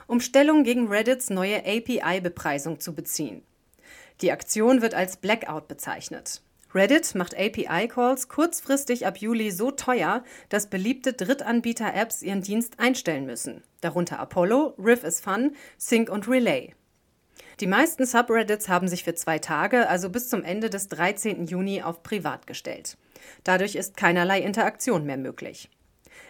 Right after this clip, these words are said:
International gehören dazu Schwergewichte mit mehr als dreißig Millionen Abonnentinnen und Abonnenten.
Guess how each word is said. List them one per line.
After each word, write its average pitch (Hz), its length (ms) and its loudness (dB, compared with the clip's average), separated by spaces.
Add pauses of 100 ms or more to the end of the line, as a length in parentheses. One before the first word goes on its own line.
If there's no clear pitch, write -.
(120)
International 247 800 6
gehören 220 300 0
dazu 208 260 -2
Schwergewichte 196 840 2
mit 202 180 0
mehr 185 160 2
als 175 220 -4
dreißig 247 580 2
Millionen 214 480 2
Abonnentinnen 175 720 0
und 170 140 -6
Abonnenten. 156 760 -4